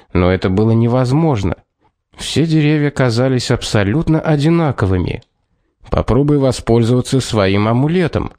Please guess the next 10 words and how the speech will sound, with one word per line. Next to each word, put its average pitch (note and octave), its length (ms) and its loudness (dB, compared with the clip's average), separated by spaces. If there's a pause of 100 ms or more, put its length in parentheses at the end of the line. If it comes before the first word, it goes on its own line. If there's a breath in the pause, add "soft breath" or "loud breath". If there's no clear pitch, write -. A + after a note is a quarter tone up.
(420)
предложил F#2+ 560 0
он. F#2 220 0 (560)
Паренек G2+ 420 2
засунул C#3 580 0
руку B2 260 0
под A2 200 0
свитера G2 540 0
и F3 80 -2
вытащил D3 500 -2
подвеску. G2 800 0